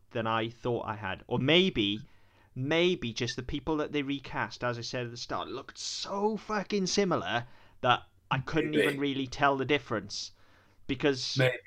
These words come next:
Speaker 1: I've def-, I, I've definitely seen some of that.
Speaker 2: Yeah, I mean, I, I didn't remember, um,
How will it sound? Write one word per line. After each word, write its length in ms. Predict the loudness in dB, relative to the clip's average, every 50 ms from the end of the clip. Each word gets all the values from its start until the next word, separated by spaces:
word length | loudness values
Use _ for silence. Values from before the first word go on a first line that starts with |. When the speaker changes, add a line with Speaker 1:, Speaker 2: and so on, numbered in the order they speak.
| -18 -20 -20 _ _ _ _ -6
Speaker 1:
I've 140 | -6 -6 -4
def-, 260 | -6 -8 -8 -8 -10 -12 -12
I, 80 | -12 -14 -12 -10 -10
I've 180 | -8 -8 -2 0
definitely 640 | 0 0 0 -2 -6 -10 -8 -8 -8 -8 -8 -8 -8
seen 420 | -6 -6 -6 -6 -6 -6 -8 -8
some 220 | -8 -10 -10 -10
of 60 | -8 -6
that. 220 | -6 -6 -6 -8 _ _ _ _ _ -20 _ _ _ _ _ _ _ _ _ _ _ _ _ _ _ -4 0
Speaker 2:
Yeah, 240 | 2 4 6 6 6
I 20 |
mean, 100 | 8 10
I, 280 | 10 10 10 10 8 6 6
I 80 | 6 6
didn't 280 | 8 6 4 4 2
remember, 640 | 0 2 4 4 4 4 4 4 4 6 4 4 2 0
um, 500 | 0 4 6 6 6 4 2 -2 -10 -14